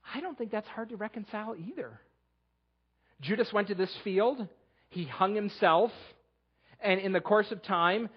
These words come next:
under the heat of the Palestinian sun, changes took place in his body. He fell headlong and his body exploded in the field. I don't think that's hard to put together. Uh, lawyers look at this and they say no jury would have trouble with these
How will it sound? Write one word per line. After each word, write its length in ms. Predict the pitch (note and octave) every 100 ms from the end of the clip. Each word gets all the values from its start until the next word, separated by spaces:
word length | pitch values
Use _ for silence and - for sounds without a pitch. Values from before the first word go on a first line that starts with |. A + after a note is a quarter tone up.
| - _ _ -
under 160 | D3+
the 140 | C#3+ C#3+
heat 260 | B2 G3
of 60 | F#3+
the 60 | D#3+
Palestinian 640 | F3+ E3+ E3 - F3 E3 -
sun, 240 | E3+ G3
changes 320 | - F3 F3 F3
took 140 | F3+ F3+
place 240 | E3+ E3+
in 80 | D#3
his 140 | D#3+
body. 400 | C#3+ D3+ D#3 G#3 - -
He 200 | - E3 - -
fell 220 | G3+ F#3+
headlong 560 | F3 F#3+ F3+ F3+ F#3+ G3+
and 140 | D#3
his 140 | D#3+
body 340 | C3+ E3 F3+ F3+
exploded 540 | F3 - G3 E3+ D3+ D3
in 160 | D#3+ D3
the 80 |
field. 340 | C3 B2+ A2 - _ _ _ _ _ _ _
I 140 | - -
don't 180 | A4+
think 140 | G#4+ G3+
that's 160 | E3
hard 200 | - C#3
to 40 | C3+
put 180 | C#3+ C3+
together. 400 | A#2+ A2+ B2 B3+ _ _ _ _ _ _ _ _
Uh, 160 | - G3
lawyers 400 | F3+ F#3+ G#3 A3 F3
look 160 | G3
at 80 | F#3+
this 160 | G3+ A3+
and 80 | G3
they 100 | F3+
say 180 | G#3+
no 180 | F#3+ A3
jury 340 | G3 G3+ G3 D#3+
would 140 | D3+
have 220 | D#3+ D3+
trouble 260 | - E3+ D3+
with 140 | C#3
these 160 | C#3